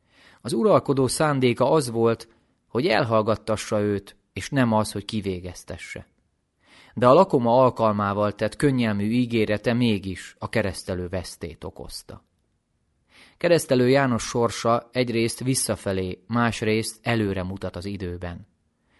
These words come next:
A múltra mutat, mert sorsa ugyanaz, mint a korábbi idők, az ószövetségi kor profétáinak sorsa, akiket a választott nép elutasított. Küldetésük az volt, hogy az Istennel kötött szövetség útjára visszavezessék a népet, de a nép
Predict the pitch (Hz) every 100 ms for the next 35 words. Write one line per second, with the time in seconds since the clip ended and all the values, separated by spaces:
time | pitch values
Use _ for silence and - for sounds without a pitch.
0 | _ _ _ - 135 208 190 120 104 98
1 | 92 85 - _ _ - 110 107 - -
2 | - 160 - 147 175 156 127 107 101 -
3 | - 120 117 123 143 120 101 95 110 104
4 | 101 92 - 107 135 123 - 104 95 -
5 | 101 98 - 120 110 - 113 107 110 95
6 | - 92 95 95 - 113 104 - 101 -
7 | - _ _ 110 131 127 123 143 151 117
8 | - 110 98 120 120 117 - 117 95 92
9 | 90 - 90 - - _ - _ _ _
10 | _ _ _ _ _ - 180 165 165 156
11 | 165 196 190 143 151 156 151 135 131 -
12 | - 196 - 139 117 110 107 143 117 -
13 | 127 127 - - 117 131 127 - 120 123
14 | 131 135 107 104 107 104 - - 98 110
15 | 104 101 87 90 - 120 120 117 120 135
16 | 147 147